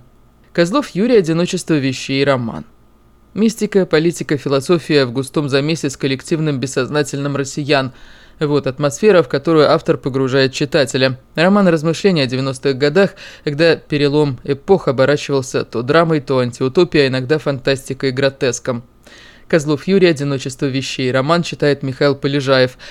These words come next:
Тоже на сайте библиотека Логос ВОС читает Наталья Литвинова. Там же размещены записи одиннадцати других произведений писателя. Некоторые из них доступны на кассетах и флеш-картах.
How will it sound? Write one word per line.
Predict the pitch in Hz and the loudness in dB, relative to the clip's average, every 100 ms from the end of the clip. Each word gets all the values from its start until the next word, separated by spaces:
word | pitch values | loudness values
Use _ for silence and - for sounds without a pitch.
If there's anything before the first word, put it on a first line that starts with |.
| - | -10
Тоже | - 220 190 | -2 2 2
на | 170 | 2
сайте | 190 180 165 | 2 2 0
библиотека | 143 139 147 139 | 2 2 0 -2
Логос | 143 139 139 - | 0 0 -2 0
ВОС | 185 | 0
читает | - - 151 143 | 0 -2 0 0
Наталья | - 117 143 139 | -2 -2 0 0
Литвинова. | 135 180 190 170 156 135 - | 0 0 2 4 2 0 0
Там | 165 | 0
же | 143 | 2
размещены | 143 127 135 - 139 | 0 0 -4 -4 -4
записи | 131 147 135 151 | 0 0 0 0
одиннадцати | 135 127 123 - 131 | 0 -2 -6 -4 -4
других | 127 127 127 | -2 -4 -6
произведений | 139 139 131 131 139 131 | -2 -2 -2 -2 -2 -4
писателя. | 151 180 131 139 131 131 - | -2 0 0 2 0 0 -6
Некоторые | 151 131 139 139 | -4 -2 0 0
из | |
них | 151 170 | 0 0
доступны | 135 123 170 156 | 0 0 -2 -2
на | 143 127 | -4 0
кассетах | 131 170 160 135 | 0 0 -4 -2
и | 131 | -4
флеш-картах. | 127 135 131 - 131 - 131 - | -2 -2 -2 0 0 0 -6 -10